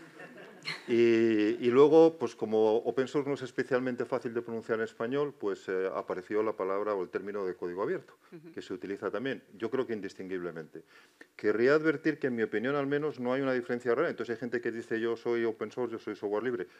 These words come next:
Speaker 1: Las comunidades pueden ser diferentes, porque hay gente que se siente más cómodo con el término software libre, por la palabra libre o por otros motivos, y hay gente que se siente más cómodo con el, no, con el término open source. Típicamente open source se utiliza mucho en empresas,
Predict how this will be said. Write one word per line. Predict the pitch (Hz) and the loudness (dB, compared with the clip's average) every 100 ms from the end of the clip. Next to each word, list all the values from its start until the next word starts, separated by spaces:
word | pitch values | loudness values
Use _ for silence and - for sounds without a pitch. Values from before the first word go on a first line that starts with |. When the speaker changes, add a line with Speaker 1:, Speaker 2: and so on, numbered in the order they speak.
| - | -10
Speaker 1:
Las | 101 | -10
comunidades | - 104 107 113 160 123 | -8 -6 -2 2 2 0
pueden | 151 139 | -4 -6
ser | 139 | -4
diferentes, | 120 113 117 95 - | -6 0 0 0 -10
porque | 90 98 | -8 -8
hay | |
gente | 117 120 120 | -6 -8 -6
que | |
se | 110 | -8
siente | 117 110 | -6 -6
más | 110 - | -6 -6
cómodo | 120 117 107 110 | -4 -2 -2 -4
con | 95 | -6
el | 95 | -6
término | 98 101 104 101 | -6 -6 -6 -6
software | 101 107 92 101 | -2 -2 0 0
libre, | 123 107 | 0 -2
por | 113 87 | -6 -8
la | 82 | -6
palabra | 82 87 90 90 | -6 -4 -2 -2
libre | 139 123 | -2 -2
o | 95 | -4
por | 92 | -6
otros | 92 90 | -8 -8
motivos, | 98 104 113 120 - _ _ - | -8 -4 -4 -6 -10 _ _ -10
y | |
hay | 98 | -8
gente | 110 120 | -4 -6
que | 113 | -6
se | 101 | -8
siente | 104 | -8
más | 110 107 | -6 -8
cómodo | - 104 107 104 | -8 -4 -2 -4
con | 98 90 | -6 -8
el, | 87 | -8
no, | 90 95 - | -8 -10 -10
con | 90 | -14
el | 85 | -10
término | 92 98 | -10 -10
open | 92 85 | -10 -12
source. | - 78 - - _ _ | -12 -14 -14 -20 _ _
Típicamente | 110 117 127 127 | -6 -2 -2 -2
open | 135 117 | -6 -6
source | 120 117 | -6 -6
se | 107 | -8
utiliza | 92 104 101 | -10 -10 -10
mucho | 101 98 | -10 -10
en | |
empresas, | 85 80 - | -10 -12 -16